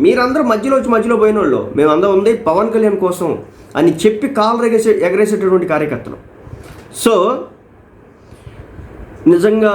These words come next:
పవన్ కళ్యాణ్ గారి వ్యూహానికి కావచ్చు, ఆలోచన శక్తి కావచ్చు, ఈ కోవట్ల విషయంలో ఆయన తీసుకున్నటువంటి నిర్ణయాన్ని, వైసీపీ రేపొద్దున డె-, ఒక నా-, అరవై సీట్లు వచ్చి, మ్యాజిక్ ఫిగర్ ఒక ఎనభై, ఎనభై, ఎనభై అనుకుంటే కనుక, ఒక డెబ్బై సీట్లు వచ్చి కొట్టుమిట్టాడుతుంటే కనుక,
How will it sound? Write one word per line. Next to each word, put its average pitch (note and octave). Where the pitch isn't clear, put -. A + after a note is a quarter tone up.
పవన్ F#3
కళ్యాణ్ F3+
గారి E3+
వ్యూహానికి E3+
కావచ్చు, E3
ఆలోచన E3+
శక్తి E3
కావచ్చు, E3
ఈ F3+
కోవట్ల G#3
విషయంలో F#3
ఆయన D#3
తీసుకున్నటువంటి E3
నిర్ణయాన్ని, A#2+
వైసీపీ G#3+
రేపొద్దున F3
డె-, D3+
ఒక E3
నా-, D3+
అరవై F3
సీట్లు G#3
వచ్చి, -
మ్యాజిక్ E3+
ఫిగర్ G3
ఒక F3
ఎనభై, E3+
ఎనభై, E3+
ఎనభై D#3
అనుకుంటే F3
కనుక, D3
ఒక E3+
డెబ్బై D3+
సీట్లు F#3+
వచ్చి G3
కొట్టుమిట్టాడుతుంటే F#3+
కనుక, E3+